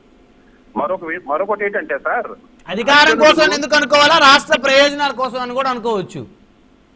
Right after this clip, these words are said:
Speaker 1: రాష్ట్ర ప్రయోజనాలు అంటే ఏ విధంగా సార్? ఏ విధంగా రాష్ట్ర ప్రయోజనాలు నెరవేర్ని చెప్పండి. రాష్ట్ర ప్రయోజనం,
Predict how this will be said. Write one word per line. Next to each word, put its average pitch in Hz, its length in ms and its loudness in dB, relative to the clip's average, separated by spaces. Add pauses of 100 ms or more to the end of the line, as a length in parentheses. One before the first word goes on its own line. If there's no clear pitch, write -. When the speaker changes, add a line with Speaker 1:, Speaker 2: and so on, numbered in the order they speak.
(440)
Speaker 1:
రాష్ట్ర 214 440 -4
ప్రయోజనాలు 202 800 -4
అంటే 208 120 -10
ఏ 180 180 -2
విధంగా 214 340 -4
సార్? 180 240 -4 (100)
ఏ 151 100 -4
విధంగా 202 260 -2
రాష్ట్ర 185 260 -4
ప్రయోజనాలు 185 440 -2
నెరవేర్ని 170 420 -4
చెప్పండి. 160 320 -6 (340)
రాష్ట్ర 170 240 -6
ప్రయోజనం, 165 480 -4